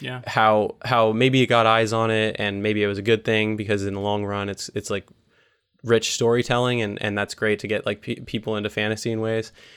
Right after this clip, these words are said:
Speaker 2: But then there's also, like, another si-, another side to that coin where it's like, is this, is this, like, gratuitous? Is it,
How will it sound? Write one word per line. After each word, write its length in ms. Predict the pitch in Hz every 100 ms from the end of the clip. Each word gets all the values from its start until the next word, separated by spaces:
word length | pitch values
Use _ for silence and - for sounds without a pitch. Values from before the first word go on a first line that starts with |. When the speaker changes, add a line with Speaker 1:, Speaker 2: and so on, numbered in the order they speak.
| _
Speaker 2:
But 100 | 117
then 480 | 107 104 101 98 101
there's 240 | 113 107 101
also, 440 | 104 - 104 101 107
like, 200 | 104 -
another 300 | 110 110 107
si-, 180 | - 113
another 260 | 113 113 107
side 260 | - 110 107
to 40 |
that 160 | 107 107
coin 280 | 110 107 107
where 100 | 95
it's 140 | -
like, 180 | 101 95
is 220 | 120 104
this, 340 | 110 101 - - - - _ _ -
is 220 | 123 101
this, 460 | 110 98 - - - _
like, 280 | 113 95 92
gratuitous? 760 | - 110 147 147 135 131 131 -
Is 220 | 117 104
it, 280 | 98 87